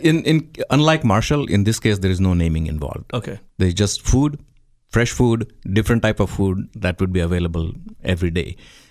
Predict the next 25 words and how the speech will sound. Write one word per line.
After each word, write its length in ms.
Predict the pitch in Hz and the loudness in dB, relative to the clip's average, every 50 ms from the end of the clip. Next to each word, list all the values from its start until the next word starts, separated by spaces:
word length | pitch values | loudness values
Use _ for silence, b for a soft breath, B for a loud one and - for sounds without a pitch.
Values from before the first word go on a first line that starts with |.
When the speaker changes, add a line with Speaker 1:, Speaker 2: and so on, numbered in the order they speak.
| b b | b b
Speaker 1:
They 140 | 101 101 113 | 2 4 4
know 160 | 127 147 147 | 4 4 4
that 180 | 131 117 113 107 | 4 2 0 0
it's 140 | 95 - | -4 -4
coming 340 | - - 107 104 107 101 98 | 0 2 2 4 4 2 2
from 400 | 92 - - 107 107 113 120 117 | 0 -2 0 0 2 2 2 0
some 340 | - - 113 107 107 110 - - - 98 | 0 0 0 2 2 0 -2 -4 -8 -2
good 260 | 95 113 120 110 98 - | 0 0 0 0 -2 -8
name 480 | - - - 101 104 107 110 107 107 | -10 -2 0 2 2 4 2 2 2
brand 240 | 101 101 104 107 98 | 2 2 0 0 0
restaurant, 440 | 95 95 - - - 131 147 160 - - _ _ | -2 -4 -2 -2 -2 -2 -2 -4 -6 -12 _ _
Speaker 2:
I 120 | - 123 120 | -2 0 2
get 100 | 123 113 | 2 2
Speaker 1:
but 60 | 123 | 2
they 80 | 120 | 2
Speaker 2:
it. 20 | 117 | 4
Speaker 1:
don't 220 | 123 117 113 110 | 4 4 4 4
know 80 | 101 95 | 4 4
which 260 | 92 98 95 - - | 2 2 0 0 -4
one. 160 | 78 78 73 - | -6 -6 -6 -8
Speaker 2:
Okay, 260 | - 107 - - - - - - - | -8 -8 -8 -10 -12 -14 -20 -20 -12
I 80 | - | -8
Speaker 1:
Yeah. 60 | - 123 | -6 -6
Speaker 2:
got 120 | 127 123 | -6 -8
it. 80 | - - | -12 -18